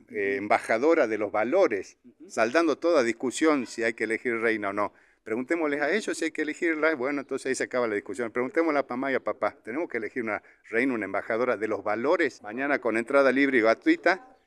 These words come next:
Speaker 1: no se lo pierda, vaya a la familia, porque, eh, hablando de capacitación y de aprender en la vida, mañana van a tener la oportunidad gratis de ver lo que es esta maravilla de las personas mayores. Volvamos a sus valores, transparencia,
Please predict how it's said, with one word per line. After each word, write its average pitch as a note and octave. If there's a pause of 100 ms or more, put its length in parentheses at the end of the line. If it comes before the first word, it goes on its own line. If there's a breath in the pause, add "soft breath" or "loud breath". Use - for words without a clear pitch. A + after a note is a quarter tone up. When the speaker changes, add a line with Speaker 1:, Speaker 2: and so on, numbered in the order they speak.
(140 soft breath)
Speaker 1:
no D3+
se -
lo A#2
pierda, A2
vaya E3
a -
la A2+
familia, C3+
porque, A2+
eh, G#2
hablando C#3
de G#2+
capacitación A#2
y G#2
de G#2
aprender A2+
en G2+
la F#2
vida, G2
mañana A#2+
van G2
a F2
tener A2
la G#2
oportunidad G#2
gratis A#2
de F#2
ver A2+
lo G2+
que G#2
es G#2
esta F#2+
maravilla F#2+
de A2
las -
personas G2
mayores. F#2
Volvamos E3
a B2+
sus A2+
valores, A2 (460 soft breath)
transparencia, A#2